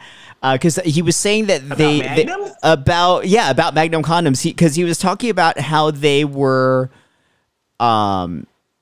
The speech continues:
Speaker 1: like, as some sort of psychological warfare, some, one of our enemies or something was dropping condoms, but, like, smaller condoms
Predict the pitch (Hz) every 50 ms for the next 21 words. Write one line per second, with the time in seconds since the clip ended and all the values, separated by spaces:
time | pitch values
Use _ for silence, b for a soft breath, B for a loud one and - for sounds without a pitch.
0 | _ _ _ _ _ _ _ _ _ _ _ _ - 110 107 120 147 147 - 151
1 | 151 147 - 165 151 - 190 180 170 156 - 165 156 - 160 151 156 165 151 160
2 | 175 160 139 117 110 113 120 123 135 131 - - 151 139 143 143 143 147 147 143
3 | 143 - 135 139 - - - - - - 143 139 143 147 135 147 139 143 143 147
4 | 139 143 139 - - 127 131 135 135 143 143 143 135 147 147 139 123 - 143 156
5 | 151 139 143 131 120 107 104 113 113 107 117 113 117 127 - - 135 131 127 123
6 | 123 127 123 b b b b b b _ - - - - 127 117 120 127 143 147
7 | 160 165 170 180 202 220 233 247 214 - - - 135 143 143 - - - - -
8 | 139 131 123 123 127 139 143 131 - - 139 127 135 139 147 151 160 165 175 180
9 | 185 185 175 -